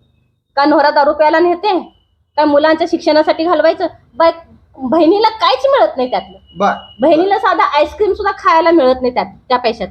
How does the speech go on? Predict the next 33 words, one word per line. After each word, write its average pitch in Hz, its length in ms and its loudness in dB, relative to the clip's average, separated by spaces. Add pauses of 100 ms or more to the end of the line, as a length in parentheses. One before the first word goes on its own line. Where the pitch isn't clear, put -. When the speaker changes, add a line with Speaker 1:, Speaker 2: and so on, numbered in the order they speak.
Speaker 2:
मग 165 180 -4
बहिणीला 160 280 2
Speaker 1:
मग 220 160 2
पंधराशे 349 440 2
रुपये 440 280 -2
Speaker 2:
नेमकं 330 120 -2
Speaker 1:
घेऊन 415 120 -4
काय 453 260 -2
करू 440 120 2
आम्ही? 262 280 -2 (280)
Speaker 2:
महाराष्ट्र 180 680 -4
सरकारनं 147 640 -6
बहिणीला 147 600 -2 (720)
नेमकं 156 400 2
काय 160 420 -2
द्यावं, 180 400 0 (1500)
हा 170 200 -2
माझा 143 300 -2
तुम्हाला 135 300 -6
प्रश्न 117 320 -10
आहे. - 100 -20 (600)
Speaker 1:
बघा, 202 120 -10 (160)
खरं 240 240 2
तर 247 240 2
सर, 247 280 2 (600)
अ, 226 460 4
गेले 240 180 2
दहा 226 180 -2
पंधरा 233 320 0
वर्षापासून 226 600 -2
मी 214 140 -10
जे 226 100 -8
पाहते, 180 440 -10